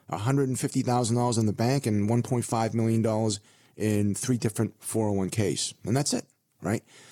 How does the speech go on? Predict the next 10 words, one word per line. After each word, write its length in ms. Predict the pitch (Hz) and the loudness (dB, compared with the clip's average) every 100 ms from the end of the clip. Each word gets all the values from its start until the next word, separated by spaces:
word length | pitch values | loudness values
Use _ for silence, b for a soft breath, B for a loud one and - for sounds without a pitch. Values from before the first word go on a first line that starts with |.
| B | B
So 360 | - 131 123 - B B B B | -2 0 0 -2 B B B B
from 280 | - 127 120 | -6 -2 2
a 320 | 117 113 110 | 2 2 0
sort 260 | - - 131 | -2 0 0
of 120 | - | 0
proportion 580 | - - 214 285 - 90 | -4 -2 0 0 0 0
standpoint, 720 | - 92 80 - 80 76 78 b b b b b | 0 -2 -2 -4 -4 -4 -6 b b b b b
a 100 | 101 | -2
large 720 | 104 101 92 95 101 117 - - | 0 2 2 2 0 0 -4 -8
portion 800 | - 123 131 - 71 78 92 | -4 0 0 -2 -2 -4 -8